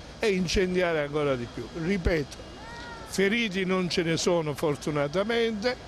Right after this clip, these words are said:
non è successo niente se non danni alla soffitta e danni al fabbricato.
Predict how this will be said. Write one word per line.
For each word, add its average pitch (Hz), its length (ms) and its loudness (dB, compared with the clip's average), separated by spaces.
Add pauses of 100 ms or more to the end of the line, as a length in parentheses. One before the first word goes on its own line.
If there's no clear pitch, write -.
(320)
non 202 200 4
è 180 120 2
successo 175 840 2
niente 190 640 4
se 180 180 0
non 175 500 2
danni 147 640 0 (440)
alla 185 360 4
soffitta 185 680 0
e 165 80 2
danni 170 360 0
al 156 140 0
fabbricato. 180 720 0